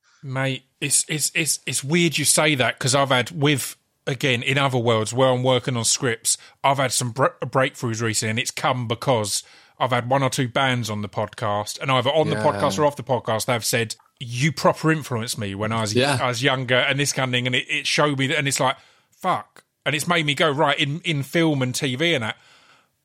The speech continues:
Speaker 1: I wanna be doing stuff that's different and is gonna influence kids in years to come, not necessarily
Speaker 2: Mm.
Speaker 1: just, obviously, I wanna be fucking Marvel, all these other things. Th-, there is all that, but I've realised, right, that's not the main thing.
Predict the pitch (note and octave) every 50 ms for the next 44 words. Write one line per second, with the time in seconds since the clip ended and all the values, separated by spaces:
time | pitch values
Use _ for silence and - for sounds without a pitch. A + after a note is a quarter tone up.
0 | _ - C#3+ D3+ E3 F#3+ F#3 F3+ D#3 E3+ C#3+ C3+ D#3+ D3+ D#3 C#3+ - - E3+ C#3+
1 | - - E3 C#3+ - - F3 F3+ F3+ - - C3+ A#2 A#2+ C3 B2+ B2+ A2+ - D3
2 | C3 B2+ C3 D#3+ F#3+ F3+ - - C#3 A#2+ A2 - - - - B2+ G#2+ G2 - -
3 | - - - C3+ A#2 A#2 A#2 A2+ A2 G#2+ - - - - - A#2+ G#2+ G2+ G2 G2+
4 | G#2 - - - C#3+ D#3 F3 - E3 D#3 C3+ G2+ - G2 F#3+ - D#3 C#3+ C3+ C3
5 | B2+ B2 A#2+ - - D3+ C3+ - - - - - - - - - - - - -
6 | - _ _ _ _ _ _ _ _ - F#3 E3+ D3 D#3 C3+ - C#3 A#2 A2 B2+
7 | - C3+ B2+ B2 C3 C3+ C3 B2+ A#2 C3 A#2+ A2+ G#2+ G2+ - _ _ _ - -
8 | A#2+ - - C3 A#2 A#2 A#2 - _ _ - C#3 C#3 C#3 D3 C#3+ C3+ C3 B2+ A2
9 | A#2 A2+ A#2 C#3+ D#3 D3+ D3 C#3 D3 D3 C3 D3+ C#3 B2 A#2+ G#2+ - C3 A#2 A#2
10 | A#2+ A2+ C3 B2+ - C#3 C#3+ C#3+ C3 C#3 C#3 D#3 D3 C#3 C3 D3+ E3 C#3 D3 B2+
11 | A#2 A#2+ A2+ A#2+ A#2 - - C3 C3+ - - - - _ _ _ C#3 C3+ B2+ C#3+
12 | D3+ D#3 D3+ C#3 B2 A#2+ A2+ A#2 C#3+ C3+ C3 C3 C#3+ - - D#3+ D3+ D3 C#3 C3
13 | B2+ C3 C#3 C#3+ C#3 B2+ A#2 - - G#2+ G2+ G2 F#2